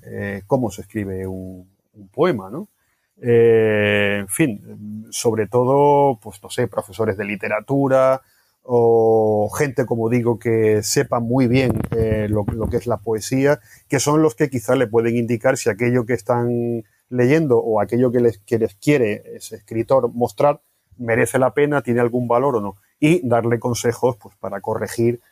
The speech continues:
aquellos fallos que, que por, en fin, por, por, por pequeñas ignorancias puedan cometer o lo que sea, pues corregirlos y, eh, dar a, dar algún, dar algún buen consejo en ese sentido, ¿no?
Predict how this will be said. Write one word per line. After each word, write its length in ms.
aquellos 920
fallos 600
que, 360
que 140
por, 540
en 100
fin, 240
por, 240
por, 420
por 280
pequeñas 360
ignorancias 520
puedan 300
cometer 520
o 60
lo 100
que 80
sea, 120
pues 120
corregirlos 800
y, 340
eh, 800
dar 380
a, 260
dar 240
algún, 720
dar 160
algún 220
buen 160
consejo 400
en 80
ese 160
sentido, 460
¿no? 120